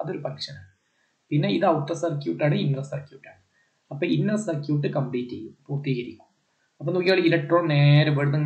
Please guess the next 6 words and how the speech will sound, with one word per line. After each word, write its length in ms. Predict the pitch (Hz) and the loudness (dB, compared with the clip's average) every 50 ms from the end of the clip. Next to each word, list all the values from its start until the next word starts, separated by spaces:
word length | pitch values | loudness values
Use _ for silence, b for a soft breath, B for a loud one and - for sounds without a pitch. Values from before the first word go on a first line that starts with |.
| 147 | 4
ഇങ്ങനെ 220 | 147 147 143 143 143 143 | 4 6 6 6 4 4
പോയി 160 | 135 139 139 139 143 | 2 0 0 0 2
ഇങ്ങനെ 500 | 143 143 143 143 143 139 143 143 143 143 143 | 2 2 4 4 2 2 2 4 4 4 2
വന്ന് 260 | 131 131 - - 160 - - - _ _ _ _ _ _ _ _ _ _ _ _ _ _ _ _ _ _ _ _ _ | 2 -2 -6 -10 -12 -14 -14 -18 _ _ _ _ _ _ _ _ _ _ _ _ _ _ _ _ _ _ _ _ _
ഇവിടെ 160 | - 151 139 139 | 0 2 2 2
എത്തി. 160 | - - - | 2 -2 -8